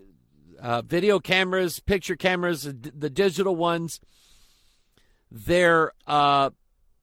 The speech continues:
they're C mos chips the chips that gather in light and convert it to digital data, uh,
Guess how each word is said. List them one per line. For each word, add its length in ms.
they're 200
C 320
mos 400
chips 720
the 160
chips 480
that 300
gather 400
in 140
light 520
and 200
convert 420
it 140
to 120
digital 500
data, 600
uh, 340